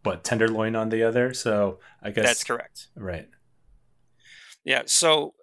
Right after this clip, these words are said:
Speaker 2: uh, keeping in mind as well that there is a picture of a tomahawk steak, which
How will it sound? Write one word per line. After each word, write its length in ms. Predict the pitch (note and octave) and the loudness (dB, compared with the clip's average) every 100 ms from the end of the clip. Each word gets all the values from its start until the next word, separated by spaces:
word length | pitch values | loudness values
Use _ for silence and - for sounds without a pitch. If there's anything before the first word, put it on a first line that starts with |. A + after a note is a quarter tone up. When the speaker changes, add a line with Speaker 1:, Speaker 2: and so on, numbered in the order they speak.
| - - | -20 -6
Speaker 2:
uh, 200 | D#3 D3+ C3 | 2 2 2
keeping 300 | G#3 G3 E3 | -4 -4 -4
in 160 | C3+ | -2
mind 320 | C3+ C3 A#2 | 0 0 -2
as 160 | A2 A2+ | -4 -2
well 180 | B2 A2+ | 0 0
that 220 | A2+ A2+ | -4 -4
there 140 | A#2+ A#2 | 0 0
is 160 | A2 | 0
a 60 | A2 | -2
picture 500 | - F3 - B2+ A#2+ | -4 -4 -2 -2 -6
of 400 | C3 A#2 A2 G2+ | -2 -2 -2 -4
a 140 | A2 G#2 | -4 -4
tomahawk 540 | - B2+ B2 A2 A2 | 0 0 2 0 0
steak, 260 | - G#2 - | -2 -6 -6
which 240 | A2 - | -8 -8